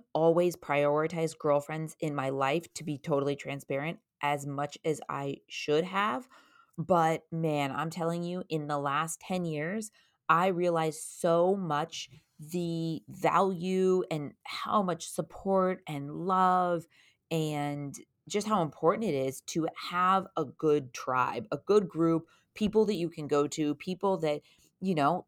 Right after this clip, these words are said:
l-, are different in some ways and have different opinions and experiences and can support you and just bring so much love to your life. So I think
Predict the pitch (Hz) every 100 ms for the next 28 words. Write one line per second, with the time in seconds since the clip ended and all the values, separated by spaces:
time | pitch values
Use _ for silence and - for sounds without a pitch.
0 | - 170 _ _ - 185 165 - 240 247
1 | 262 190 156 160 151 143 135 143 160 165
2 | 185 196 190 - 247 240 185 156 147 147
3 | - 196 240 220 180 156 147 143 143 _
4 | _ _ - 175 165 160 160 156 156 _
5 | _ - 170 165 - - 165 - 202 202
6 | 196 185 180 - 160 143 - 147 151 127
7 | 139 139 127 127 117 87 - - 147